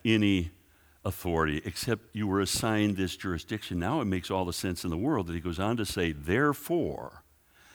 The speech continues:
the one who turned me over to you," that's Caiaphas, "he has the greater sin." Now, if you allow me this reading,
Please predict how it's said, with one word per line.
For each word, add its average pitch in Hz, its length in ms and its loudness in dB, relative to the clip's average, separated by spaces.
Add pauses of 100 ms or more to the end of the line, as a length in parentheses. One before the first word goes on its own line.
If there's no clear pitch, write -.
(160)
the 92 160 0
one 107 260 6
who 98 160 2
turned 95 340 4
me 82 120 2
over 180 340 4
to - 160 -6
you," 73 160 -2
that's 90 260 0
Caiaphas, 85 600 0 (400)
"he 107 180 0
has 85 260 0
the - 80 -12
greater 71 360 -4
sin." - 420 -12 (1900)
Now, 82 120 4
if 156 220 6
you 175 100 10
allow 160 280 12
me 156 140 8
this 131 220 8
reading, 127 460 0